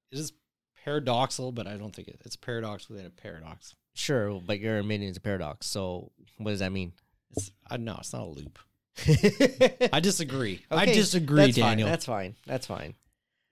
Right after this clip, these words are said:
Speaker 1: Well, yeah, you're probably right, but
Speaker 2: I,
Speaker 1: I
Speaker 2: I
Speaker 1: just
Speaker 2: l-
Speaker 1: don't, I don't want it to be right just 'cause I like the movie so much.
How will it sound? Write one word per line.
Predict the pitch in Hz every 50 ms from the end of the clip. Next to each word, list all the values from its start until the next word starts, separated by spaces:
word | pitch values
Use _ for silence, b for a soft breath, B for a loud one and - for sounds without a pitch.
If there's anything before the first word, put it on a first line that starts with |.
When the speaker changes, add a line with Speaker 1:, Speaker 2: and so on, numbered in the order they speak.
| _ _ _ -
Speaker 1:
Well, | 131 127
yeah, | 120 110 101 95
you're | 92 90
probably | 90 - 113 104 87 78
right, | 78 76 78 80 80 - _ _ _
but | - 90 - _ _ _ _ _ _ _ _ _ - 101 - - - _ _ _ _ _
Speaker 2:
I, | 135 156 185
Speaker 1:
I | 185 175 -
Speaker 2:
I | - 147 165
Speaker 1:
just | 165 156
Speaker 2:
l- | 151 170 151 143
Speaker 1:
don't, | - 151
I | 151
don't | 147 143 127
want | 120 117 113 - -
it | -
to | 101 101
be | 107
right | 98 95 92 92 90
just | - - - -
'cause | - 101
I | 104 98
like | 92 92 92 -
the | - 101
movie | 95 90 90 -
so | - - 92
much. | 85 87 85 80 - - -